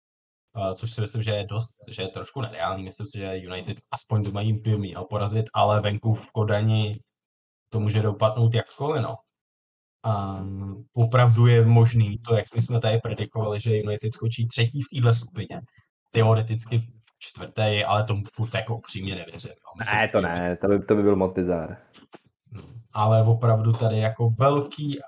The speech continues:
Speaker 1: otázky a nejenom už podle mě jako na klub, jako Manchester United, ale už i jako na ten Haga. Budeme si rozebírat i ten víkendový zápas později, ale tak.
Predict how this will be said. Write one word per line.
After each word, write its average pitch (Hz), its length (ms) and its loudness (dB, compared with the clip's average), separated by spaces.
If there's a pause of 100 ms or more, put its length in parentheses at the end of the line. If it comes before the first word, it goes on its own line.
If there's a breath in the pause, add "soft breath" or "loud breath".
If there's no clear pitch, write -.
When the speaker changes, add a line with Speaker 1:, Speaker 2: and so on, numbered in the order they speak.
Speaker 1:
otázky 117 720 2
a 120 80 2
nejenom 131 380 4
už 120 80 -10
podle 123 280 -4
mě 120 120 -2
jako 120 360 -4 (640)
na 113 140 0
klub, 123 500 2 (460)
jako 120 260 -4
Manchester 117 420 -2
United, 113 400 0 (180)
ale 113 340 4
už 123 160 -8
i 131 60 -10
jako 127 240 -6
na 123 120 -2
ten 127 140 -2
Haga. 120 320 -2 (300)
Budeme 104 220 -8
si 117 120 -6
rozebírat 110 440 -2
i - 40 -10
ten 117 140 -4 (220)
víkendový 110 420 -2
zápas 110 280 0 (100)
později, 117 440 0 (100)
ale 107 720 -2 (140)
tak. 95 120 -4